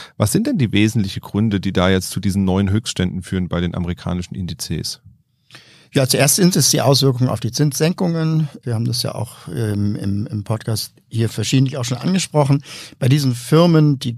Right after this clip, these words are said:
Speaker 2: sehr me-, maßgeblich den, den, äh, die U-S-Börsen getragen haben, das heißt also die Technologiefirmen, geht es eben sehr stark um die Wachstums-,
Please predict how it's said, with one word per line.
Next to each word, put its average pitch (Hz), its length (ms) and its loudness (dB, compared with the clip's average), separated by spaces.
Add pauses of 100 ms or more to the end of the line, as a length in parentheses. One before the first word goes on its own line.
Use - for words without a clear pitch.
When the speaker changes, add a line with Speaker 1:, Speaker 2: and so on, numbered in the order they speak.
(160)
Speaker 2:
sehr 120 380 2
me-, 135 260 2
maßgeblich 131 720 0
den, 113 240 -2
den, 104 380 -2
äh, 110 340 -4 (160)
die - 220 -8
U-S-Börsen 117 540 0
getragen 131 400 2
haben, 120 180 2
das 104 160 -6
heißt 101 240 -6
also 95 240 -8
die 95 440 -6
Technologiefirmen, 120 920 0 (640)
geht 117 240 0
es - 180 0
eben 107 360 -2
sehr 107 200 0
stark 107 460 -2 (100)
um 104 560 -2 (420)
die 101 460 -2 (320)
Wachstums-, 151 1160 -2